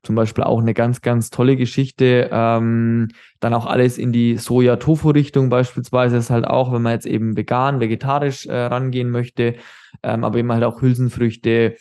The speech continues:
wie, ähm, äh, na,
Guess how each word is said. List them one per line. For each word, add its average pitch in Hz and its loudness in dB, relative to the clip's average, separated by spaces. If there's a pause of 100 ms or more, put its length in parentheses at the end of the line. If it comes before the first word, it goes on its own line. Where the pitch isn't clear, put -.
(300)
wie, 117 0
ähm, 104 -4 (1000)
äh, 98 -6 (580)
na, - -6